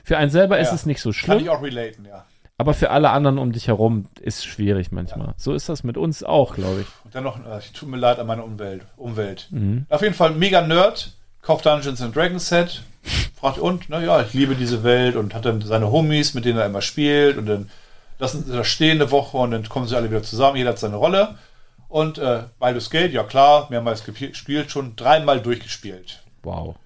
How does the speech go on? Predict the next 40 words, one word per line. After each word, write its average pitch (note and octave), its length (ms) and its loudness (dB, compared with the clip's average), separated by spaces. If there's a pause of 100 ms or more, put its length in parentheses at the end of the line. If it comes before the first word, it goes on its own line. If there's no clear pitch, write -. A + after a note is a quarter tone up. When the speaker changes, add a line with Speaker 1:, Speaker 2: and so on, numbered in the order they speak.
(120)
Speaker 2:
Und A#2 140 -16
du B2 60 -6
musst, F#3+ 320 0
um D#3+ 60 -6
es - 120 -6
wirklich F#3 200 -6
durchzuspielen, G3+ 760 -2 (360)
steckst - 360 -8
du, F3 300 -4 (300)
ja, G#3 440 2 (220)
also B2+ 200 -6
locker G3+ 460 0
fünfundsiebzig, G3 680 -10
achtzig F3+ 320 -10
Stunden G3+ 260 -8
echt F#3 220 -8
rein, F3 180 6
um D3 80 -8
es - 160 2
halt D#3 220 4 (280)
durchzurushen. E3 760 2 (160)
Zu - 80 -20
sagen, D3+ 300 4
ich D3 120 -12
mach D#3+ 140 0
diese C3+ 220 -10 (220)
gar - 100 2
nicht D3+ 120 -4
so - 80 -12
viel B2+ 200 -4
Nebenmission D3 720 2
Speaker 1:
<laughs> - 20 -2
Das C#3 240 0
Speaker 2:
und D3+ 60 -10
Speaker 1:
ist - 120 -16
für C#3 80 0
mich C#3 220 0
undenkbar, D#3 460 -2
Speaker 2:
Ja. - 60 0
Speaker 1:
wirklich. C#3 360 -4